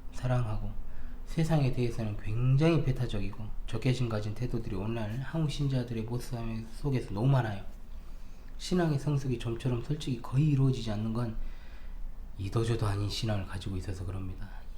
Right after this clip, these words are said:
이도저도 아닌 신앙이어서 그래요. 이 생명이 주어지는 날 동안 우리는 최대한 정말 최선을 다해서 이 세대 속에 살아가야 됩니다. 이상하게 살면 안 돼요.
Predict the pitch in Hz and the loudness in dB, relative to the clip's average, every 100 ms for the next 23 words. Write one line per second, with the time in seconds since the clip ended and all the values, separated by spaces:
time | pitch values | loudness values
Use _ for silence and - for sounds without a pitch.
0 | - 208 214 208 165 143 131 156 143 120 | -2 2 4 4 4 4 4 4 2 2
1 | 101 101 104 101 95 92 113 156 165 170 | 0 -2 -2 -2 -2 0 0 2 2 4
2 | 175 151 135 143 139 131 117 110 113 127 | 4 4 2 2 4 2 2 0 0 2
3 | 135 92 - - - - - - 123 147 | 2 0 -6 -10 -8 -8 -8 -2 2 6
4 | 151 135 - 202 240 254 262 254 240 226 | 6 4 0 2 2 4 4 6 4 4
5 | 220 196 - 170 170 - - 262 233 214 | 2 0 -2 2 2 2 2 4 6 6
6 | 156 143 131 - 139 135 123 131 170 165 | 6 6 4 4 4 4 6 6 6 6
7 | 139 135 120 - 151 139 110 95 104 131 | 6 6 4 2 2 2 0 0 0 2
8 | 107 95 101 - - - - - - 113 | 2 0 -2 -4 -4 -8 -8 -10 -6 0
9 | 131 160 165 139 139 135 107 95 110 110 | 4 6 6 4 4 2 2 0 -2 -2